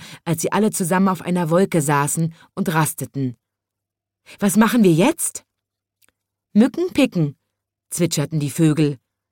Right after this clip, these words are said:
Aber der kleine Schornsteinfeger mochte keine Mücken. Er hätte viel eher Appetit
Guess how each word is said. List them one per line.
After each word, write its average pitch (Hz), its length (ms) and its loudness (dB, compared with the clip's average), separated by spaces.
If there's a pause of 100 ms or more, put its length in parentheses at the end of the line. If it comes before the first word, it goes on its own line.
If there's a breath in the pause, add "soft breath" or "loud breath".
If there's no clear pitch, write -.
(540)
Aber 139 220 -6
der 135 120 -2
kleine 135 240 -4
Schornsteinfeger 156 720 -4
mochte 247 360 -2
keine 151 260 0
Mücken. 143 400 -4 (680 loud breath)
Er 262 180 4
hätte 226 240 0
viel 269 280 -2
eher 214 220 2
Appetit 208 540 0